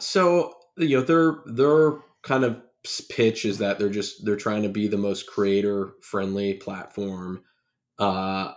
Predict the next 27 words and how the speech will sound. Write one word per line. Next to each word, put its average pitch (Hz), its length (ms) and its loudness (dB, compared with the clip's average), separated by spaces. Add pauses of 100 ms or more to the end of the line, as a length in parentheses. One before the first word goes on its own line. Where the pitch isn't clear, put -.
(120)
I 104 120 -2
know 107 400 0
that 104 200 -2
at 98 160 -6
least 104 360 -4
kind 104 120 -4
of 101 80 -2
at 95 120 -4
the, 101 300 -2
the 101 500 -4 (260)
initial 107 440 0
levels, 98 380 -2
it's 95 140 -10
free 101 260 -4
to 101 80 -2
use. 98 800 -2
I 104 120 -4
think 104 240 -4
they 107 120 0
don't, 107 400 -2 (840)
I 110 80 -2
don't, 113 160 0
I 107 60 -2
think 120 180 0
they 120 100 2
don't 117 220 2
take - 460 -2